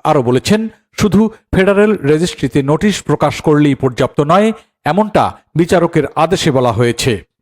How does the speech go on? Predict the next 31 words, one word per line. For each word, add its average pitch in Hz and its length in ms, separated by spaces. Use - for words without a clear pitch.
বিচারক 160 400
আরও 131 180
বলেছেন, 147 380
শুধু 202 260
ফেডারেল 190 400
রেজিস্ট্রিতে 180 500
নোটিশ 160 240
প্রকাশ 175 340
করলেই 202 360
পর্যাপ্ত 175 400
নয়। 107 260
ফেডারেল 220 360
বিচারক 202 440
তালোয়ানি 156 400
আক্ষেপ - 300
করেছেন 135 400
যে 160 140
অভিবাসীরা 190 560
আইন 135 260
মেনে 156 220
চলার 208 380
চেষ্টা 160 260
করছেন, 135 360
তাই 220 140
আমেরিকান 175 360
সিস্টেমও 196 420
আইন 143 240
মেনে 180 240
তাদের 143 260
সঙ্গে 175 240
আচরণ 160 300